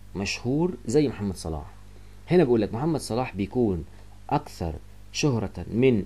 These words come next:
اللعيبة التانيين. اه ما هو مفيش حد معروف زيه يعني، هو أكتر من الناس التانية. طب التانية better known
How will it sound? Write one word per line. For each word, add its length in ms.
اللعيبة 340
التانيين. 360
اه 120
ما 100
هو 40
مفيش 240
حد 220
معروف 260
زيه 260
يعني، 120
هو 120
أكتر 240
من 80
الناس 200
التانية. 400
طب 100
التانية 440
better 260
known 320